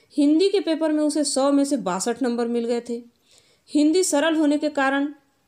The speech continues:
उसकी रुचि का विषय भी था। उसे उपन्यास, कविता और कहानियाँ पढ़ने का शौक भी था, लेकिन हिंदी अकेले उसका बेड़ा पार नहीं लगा सकती थी। अंग्रेजी ने भी धोखा दिया।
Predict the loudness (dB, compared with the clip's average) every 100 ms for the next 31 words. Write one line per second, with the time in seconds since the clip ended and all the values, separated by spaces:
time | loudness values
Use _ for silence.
0 | _ _ _ _ _ _ -4 -2 0 0
1 | 0 0 -2 0 0 0 -2 -2 -6 -10
2 | -14 _ _ _ _ _ _ _ -4 -2
3 | 0 -2 -2 -4 0 0 2 0 -4 -6
4 | -4 -2 -2 -2 -2 -2 -2 -4 -2 -2
5 | -2 -2 -2 -4 -6 _ _ -4 -4 -6
6 | -10 -6 -4 -4 -6 -8 -12 -14 _ _
7 | _ _ _ -8 0 0 0 -6 -8 _
8 | _ -4 0 2 0 0 -2 -2 -4 -2
9 | 0 0 -2 -4 -2 -2 -2 -2 -2 -4
10 | -6 -10 -14 -14 -16 -20 _ _ _ _
11 | _ _ -6 -2 2 2 2 2 2 2
12 | 0 0 -2 -2 -2